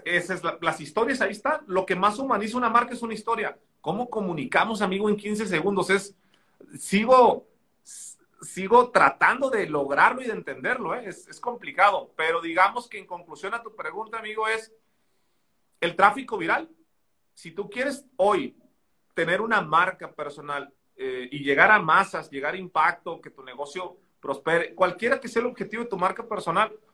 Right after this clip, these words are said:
hoy tendrías que estar muy clavado, ¿sí? En TikTok y en Reels. Tendrías que estar muy enfocado. Yo, yo he tenido estas discusiones con,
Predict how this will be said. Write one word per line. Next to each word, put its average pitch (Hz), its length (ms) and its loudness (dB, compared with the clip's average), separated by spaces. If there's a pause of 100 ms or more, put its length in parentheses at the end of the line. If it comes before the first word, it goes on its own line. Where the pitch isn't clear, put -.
(160)
hoy 214 220 4
tendrías 220 440 0
que 220 100 -4
estar 196 300 2
muy 254 380 -2
clavado, 233 540 6 (600)
¿sí? 220 300 -14 (140)
En 165 200 -6
TikTok 277 500 4 (420)
y 180 100 0
en 147 140 0
Reels. 143 420 -2
Tendrías 175 380 2
que 226 80 -8
estar 220 240 4
muy 240 160 0
enfocado. 185 720 0 (320)
Yo, 208 340 4 (220)
yo 180 220 -2
he 208 40 -4
tenido 233 300 -2
estas 254 180 -4
discusiones 208 580 -6
con, 147 540 -6